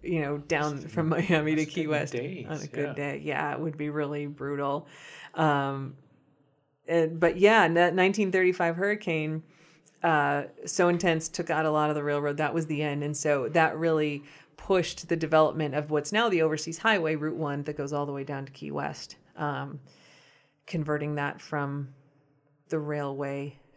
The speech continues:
Speaker 1: to a car. So no trains in the Florida Keys right now.
Speaker 2: Yeah.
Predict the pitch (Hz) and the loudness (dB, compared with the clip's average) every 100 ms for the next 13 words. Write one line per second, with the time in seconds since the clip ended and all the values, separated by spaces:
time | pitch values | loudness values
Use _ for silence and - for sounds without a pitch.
0 | - - 139 - - - - - 151 170 | -16 -12 -12 -12 -16 -14 -12 -4 0 4
1 | 226 233 233 185 165 156 - 143 - - | 2 4 4 4 0 -4 -4 -6 -8 -16
2 | - 147 131 - - _ _ _ 135 117 | -14 -12 -12 -14 -18 _ _ _ -2 -2